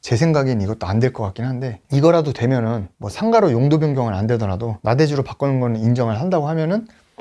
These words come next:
나대지로 바꾸면은 이 사람도 비과세 받고 잔금 칠 때 대출 받을 때도 주택은 안 돼도 나대지는 대출이 나오니까 이제 이런 게 있죠. 그래서 첫 번째 뭐냐? 매도자의 비과세 이슈. 두 번째 이슈도 있죠. 두 번째 이슈는 뭐냐면,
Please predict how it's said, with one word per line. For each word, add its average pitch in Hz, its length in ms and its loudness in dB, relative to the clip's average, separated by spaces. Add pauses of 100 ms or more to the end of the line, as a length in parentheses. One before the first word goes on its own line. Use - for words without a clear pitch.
(240)
나대지로 127 420 2
바꾸면은 135 560 2
이 117 80 0
사람도 135 440 0
비과세 131 360 0
받고 107 420 -4 (140)
잔금 143 320 2
칠 208 180 -6
때 185 120 0
대출 135 280 -2
받을 110 220 0
때도 110 320 -4 (400)
주택은 220 420 2
안 131 140 4
돼도 139 240 4
나대지는 117 540 0 (120)
대출이 117 300 -6
나오니까 98 420 -4 (340)
이제 110 120 -10
이런 110 260 -2
게 101 100 -2
있죠. - 220 -12 (120)
그래서 151 360 2 (280)
첫 - 160 -8
번째 151 460 0
뭐냐? 101 180 -2 (540)
매도자의 131 680 2 (100)
비과세 135 380 0
이슈. 90 200 -8 (460)
두 - 140 0
번째 180 260 4
이슈도 117 260 -2
있죠. 139 220 -6 (600)
두 - 500 -20
번째 143 220 0
이슈는 120 220 -4
뭐냐면, 107 440 -4